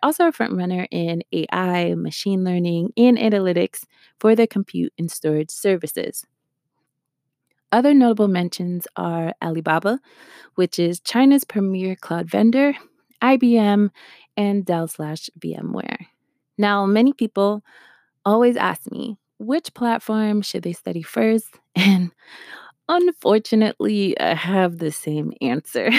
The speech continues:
<laughs> It really does depend. Now, personally, I have taken the route of learning all three. I had a goal to be a consultant, and I knew limiting myself to one platform would not be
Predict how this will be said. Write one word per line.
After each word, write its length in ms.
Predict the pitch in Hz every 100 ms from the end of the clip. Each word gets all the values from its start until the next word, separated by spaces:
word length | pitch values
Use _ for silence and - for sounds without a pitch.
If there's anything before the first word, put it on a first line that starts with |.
| 254 214 -
<laughs> 380 | - - -
It 120 | 262 -
really 480 | 220 262 269 262 240 -
does 300 | 202 208 202 -
depend. 640 | 220 - 277 302 139 - _ _ _ _ _ 226
Now, 160 | 226
personally, 800 | 220 294 311 294 277 269 269 - -
I 200 | - 311
have 200 | 311 311
taken 260 | - 254 233
the 80 |
route 280 | 208 202 202
of 160 | 208 196
learning 260 | 196 190 190
all 200 | 175 170
three. 540 | - 226 185 - - _ _ -
I 80 | 180
had 540 | 170 214 202 196 185 -
a 140 | 170 165 -
goal 400 | 190 226 285 285
to 140 | - 196
be 340 | 180 175 180
a 280 | 175 165 160
consultant, 720 | - 165 - 165 160 233 262 - - - - -
and 160 | 214
I 60 | 208
knew 340 | 196 247 285
limiting 340 | 254 226 208 202
myself 380 | 190 - 175 -
to 140 | 175
one 200 | 175 170
platform 640 | - 170 - 170 170 170 - -
would 240 | 175 170
not 380 | 190 226 262 254
be 360 | 202 196 196